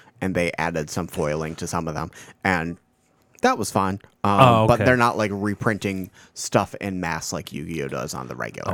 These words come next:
Speaker 2: Okay. So that
Speaker 1: They, like
Speaker 2: explains why there was a reverse hollow Charizard there instead
Speaker 1: Yeah.
Speaker 2: of, okay.
Speaker 1: Yeah, so they reprinted the
Speaker 2: It
Speaker 1: original
Speaker 2: wasn't
Speaker 1: base set using the current foiling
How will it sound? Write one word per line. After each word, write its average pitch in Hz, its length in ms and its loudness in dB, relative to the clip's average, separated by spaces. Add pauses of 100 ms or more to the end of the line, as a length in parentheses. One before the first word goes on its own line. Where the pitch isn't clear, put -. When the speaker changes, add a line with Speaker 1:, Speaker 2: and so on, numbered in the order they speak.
Speaker 2:
Okay. 78 180 -10 (640)
So 147 220 10
that 135 160 10
Speaker 1:
They, 127 120 10
like 139 160 6
Speaker 2:
explains 143 360 4
why 131 160 6
there 123 160 2
was 117 180 2
a 120 80 2
reverse 110 600 0
hollow 101 580 0 (520)
Charizard 98 680 2
there 92 360 0
instead 110 680 4
Speaker 1:
Yeah. 92 60 -2
Speaker 2:
of, - 160 -8
okay. 110 480 0
Speaker 1:
Yeah, 120 240 6
so 127 220 2
they 127 180 4
reprinted 127 680 2
the 107 80 0
Speaker 2:
It - 40 2
Speaker 1:
original 113 200 6
Speaker 2:
wasn't 120 320 6
Speaker 1:
base 104 220 2
set - 420 2 (260)
using 110 460 2
the 98 100 0
current 104 360 -2
foiling 101 540 0